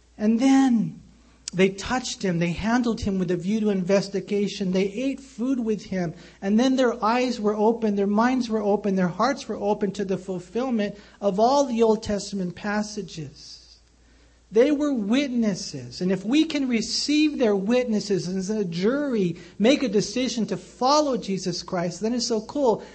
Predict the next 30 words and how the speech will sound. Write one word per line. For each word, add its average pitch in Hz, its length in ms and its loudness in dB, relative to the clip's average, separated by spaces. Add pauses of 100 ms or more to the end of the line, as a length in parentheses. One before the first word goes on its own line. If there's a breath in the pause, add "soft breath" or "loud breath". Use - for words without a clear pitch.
(100 loud breath)
Then 220 460 2
we 320 260 8
become 202 500 0
witnesses. 147 1000 -6 (1000 soft breath)
And 202 260 0
we 294 300 6
just 220 260 2
go 220 220 4
out, 226 180 8
like 196 180 0
the 196 60 -2
Bible 208 400 2
says, 196 380 0
all 262 400 0
we 240 100 -4
can 208 220 -4
speak 240 440 -4
is 190 160 0
what 208 360 2
we've 208 180 -2
seen 240 640 -4 (100)
and 214 220 4
heard. 240 720 -8 (800 soft breath)
So 294 260 0
many 285 460 2
of 214 100 -2
you 190 140 -2
here 190 280 -2
have 208 280 -2
seen 277 920 -6